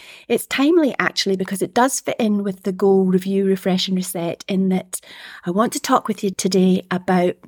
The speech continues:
big picture thinking, and more specifically, what you want from your business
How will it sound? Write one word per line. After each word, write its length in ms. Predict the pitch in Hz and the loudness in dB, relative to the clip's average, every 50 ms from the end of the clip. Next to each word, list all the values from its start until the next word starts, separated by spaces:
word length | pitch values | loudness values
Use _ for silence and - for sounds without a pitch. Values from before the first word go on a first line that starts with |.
| _ _ | _ _
big 320 | - 196 185 185 - - - | 2 2 2 2 -2 -8 -8
picture 340 | - 190 - _ - - | -8 -8 -6 _ -4 -4
thinking, 640 | 185 185 - 185 180 180 180 - - 170 160 165 170 - - - - - - - - - - - - - - - | -4 -2 0 0 2 2 0 -2 -4 -6 -4 -6 -6 -8 -12 -20 -20 -20 -20 -20 -20 -20 -20 -20 -20 -20 -8 -4
and 220 | 190 185 190 202 | 0 2 2 2
more 140 | 208 220 240 | 2 2 0
specifically, 760 | - - 233 - - 208 190 202 185 - 185 185 180 180 - _ _ - - | 0 -4 -8 -10 -12 -12 -14 -14 -14 -10 -6 -6 -6 -6 -8 _ _ -6 -2
what 200 | 226 254 - 254 | -2 -2 -2 0
you 160 | 277 277 262 | 0 -2 0
want 320 | 226 214 208 202 190 - | 0 -2 -2 -2 -4 -8
from 400 | - - - - 208 220 269 277 | -10 -8 -2 2 4 4 4 4
your 120 | 277 262 226 | 2 0 0
business 680 | - 196 185 185 185 180 175 175 180 - - - | -2 -2 -2 -2 -2 -4 -4 -4 -6 -10 -12 -12